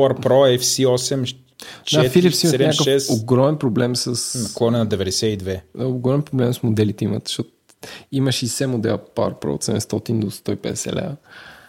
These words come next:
Speaker 2: А, които сега са на промоция, имат пет години гаранция. И всъщност сайта им, където си ги регистрираш, са доста кадърни. Тоест ти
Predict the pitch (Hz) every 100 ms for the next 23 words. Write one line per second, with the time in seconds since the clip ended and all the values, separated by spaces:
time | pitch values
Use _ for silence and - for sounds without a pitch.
0 | _ _ _ 113 104 131 127 127 - 139
1 | 147 143 214 151 113 104 113 175 156 -
2 | 139 139 143 131 101 98 117 156 175 -
3 | - 185 254 - 131 180 226 170 165 185
4 | 147 107 101 - 147 170 - 113 139 -
5 | 170 160 135 - - 107 120 113 101 -
6 | 120 - 147